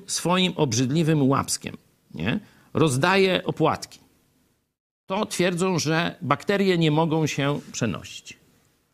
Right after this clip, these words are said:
Albo jak on dotyka, dając te opłatki do ust poszczególnych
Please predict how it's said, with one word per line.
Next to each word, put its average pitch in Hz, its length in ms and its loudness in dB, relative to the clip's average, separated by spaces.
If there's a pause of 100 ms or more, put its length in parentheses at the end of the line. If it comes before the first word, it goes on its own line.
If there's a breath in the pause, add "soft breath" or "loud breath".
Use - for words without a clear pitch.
(320 loud breath)
Albo 180 280 2
jak 185 200 2
on 214 180 2
dotyka, - 540 -2 (100)
dając 185 540 0 (400)
te 170 140 2
opłatki 175 580 0
do 156 280 2 (480 loud breath)
ust - 440 0 (340)
poszczególnych 156 800 2